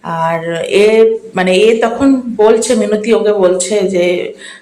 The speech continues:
"কি করবি বল, আমাকে, আমাকেই দিচ্ছে না খেতে, তোকে আমি কি নেমন্তন্ন করলাম?" কিন্তু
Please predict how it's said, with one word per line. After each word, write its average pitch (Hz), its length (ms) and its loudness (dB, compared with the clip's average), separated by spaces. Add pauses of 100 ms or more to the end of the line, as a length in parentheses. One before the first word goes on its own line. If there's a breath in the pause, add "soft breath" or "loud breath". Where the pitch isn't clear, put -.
(240 loud breath)
"কি 240 160 -2
করবি 233 380 2
বল, 214 360 0
আমাকে, 233 640 -4
আমাকেই 254 500 0
দিচ্ছে 277 360 0
না 277 100 2
খেতে, 269 320 0
তোকে 226 400 0
আমি 226 320 -2
কি 240 460 -4
নেমন্তন্ন 208 680 -2
করলাম?" 208 480 0
কিন্তু 190 480 -4